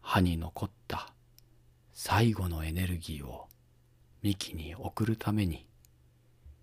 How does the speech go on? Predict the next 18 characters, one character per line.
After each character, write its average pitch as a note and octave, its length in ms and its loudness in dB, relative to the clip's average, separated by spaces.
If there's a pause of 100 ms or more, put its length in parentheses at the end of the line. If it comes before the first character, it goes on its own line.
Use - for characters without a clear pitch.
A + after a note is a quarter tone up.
(320)
赤 - 300 -2
や - 220 -2
黄 G2+ 220 0
色 G2 140 2
に F#2+ 140 4
変 - 180 -2
わ F#2+ 140 6
る F#2 80 2
の E2+ 140 0
だ E2+ 140 -2
と - 280 -8 (680)
言 F2+ 100 2
わ D2 100 6
れ C#2+ 100 -2
て - 160 -8
い C#2+ 100 -8
ま - 140 -8
す。 - 260 -8